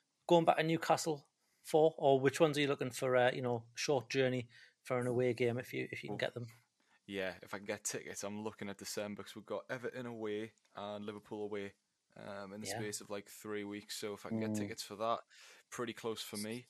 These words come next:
Speaker 1: You've got
Speaker 2: Um,
Speaker 1: Man U
Speaker 2: I
Speaker 1: and
Speaker 2: like
Speaker 1: Man City as well. You could probably get to them
Speaker 2: Ah,
Speaker 1: quite
Speaker 2: that's,
Speaker 1: quickly.
Speaker 2: oh, that's true, actually. Yeah, see if I can get tickets for that. Wait, when's the Man,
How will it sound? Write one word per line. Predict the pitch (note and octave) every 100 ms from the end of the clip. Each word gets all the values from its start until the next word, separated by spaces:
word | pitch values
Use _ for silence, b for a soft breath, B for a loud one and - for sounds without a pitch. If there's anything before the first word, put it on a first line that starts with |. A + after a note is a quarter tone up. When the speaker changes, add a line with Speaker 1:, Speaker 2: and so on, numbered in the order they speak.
| - - -
Speaker 1:
You've |
got | A2 G#2+ A2 A2 A2
Speaker 2:
Um, | A2+
Speaker 1:
Man | B2 B2
U | B2+
Speaker 2:
I | B2
Speaker 1:
and |
Speaker 2:
like | B2+
Speaker 1:
Man | A#2
City | G#2+ - F#3
as | -
well. | D3 F#3
You | C3+
could |
probably | B2+ A#2+
get | A#2+ A#2+
to | -
them | A2+ A#2+
Speaker 2:
Ah, | A#2+
Speaker 1:
quite | B2
Speaker 2:
that's, | A2+ - -
Speaker 1:
quickly. | B2
Speaker 2:
oh, | A#2
that's | A2+ -
true, | - B2 A2+
actually. | A2 - G#2
Yeah, | G#2+ G#2+
see | -
if | F#2+
I |
can | F2
get | F#2
tickets | - - -
for | -
that. | G#2+
Wait, | A#2+
when's | G#2+ G#2+ G#2+
the |
Man, | C#3+ G#2